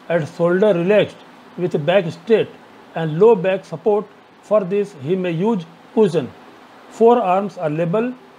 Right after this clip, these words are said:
or tilted down slightly with the keyboard, while sitting thighs are slightly tilted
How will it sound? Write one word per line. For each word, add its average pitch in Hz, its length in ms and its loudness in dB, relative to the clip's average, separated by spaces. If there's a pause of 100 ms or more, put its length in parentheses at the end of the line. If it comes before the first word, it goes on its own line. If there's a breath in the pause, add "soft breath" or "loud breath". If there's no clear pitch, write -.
(120)
or 165 180 0
tilted 202 480 0
down 175 320 0 (360)
slightly 190 500 -4
with 180 180 -6
the 165 120 -2
keyboard, 170 400 -2 (580)
while 160 220 0
sitting 220 400 0
thighs 214 480 0 (300)
are 160 140 -2
slightly 175 420 -4
tilted 185 500 -2